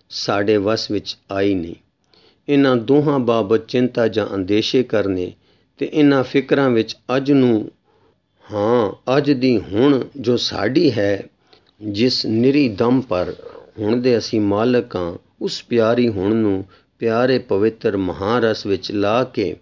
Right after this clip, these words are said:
ਆਨੰਦ ਵਿੱਚ ਨਾ ਰਹਿਣਾ ਕੀ ਲਾਭ ਰੱਖਦਾ ਹੈ? ਇਹ ਟੁਰੀ ਜਾਂਦੀ ਹੁਣ,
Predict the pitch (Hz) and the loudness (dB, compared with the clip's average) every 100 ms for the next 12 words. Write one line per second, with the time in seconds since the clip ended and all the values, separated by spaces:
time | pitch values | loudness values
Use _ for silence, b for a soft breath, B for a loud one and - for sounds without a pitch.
0 | _ _ _ 120 123 156 151 131 - 101 | _ _ _ -2 2 2 2 0 0 0
1 | 107 143 135 113 107 98 92 _ - 135 | 2 0 0 0 -2 -4 -8 _ -10 -6
2 | 127 113 110 107 - - 98 - _ _ | -4 -4 -4 -8 -12 -20 -20 -20 _ _
3 | _ _ _ _ _ _ _ _ _ _ | _ _ _ _ _ _ _ _ _ _
4 | _ _ _ - 120 120 - 156 170 131 | _ _ _ 0 0 0 0 2 2 2
5 | 110 107 110 107 87 92 107 113 | 0 0 2 0 0 -2 0 0